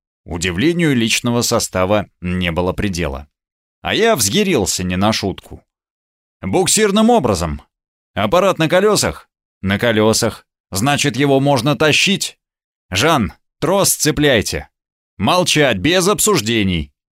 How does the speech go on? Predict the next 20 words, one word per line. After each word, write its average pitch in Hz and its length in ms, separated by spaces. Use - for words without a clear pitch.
Мишка 143 440
осторожно 127 580
тронул 120 460
меня 92 300
за 85 220
руку. 71 340
«За 175 260
что 262 240
цеплять-то?» 185 760
«А 120 140
я 175 160
вам 95 240
келдыш 165 520
с 117 140
диссертацией. 104 1200
Есть 208 460
хозяин, 127 580
он 147 160
подскажет. 104 800
Быстрей!» 139 720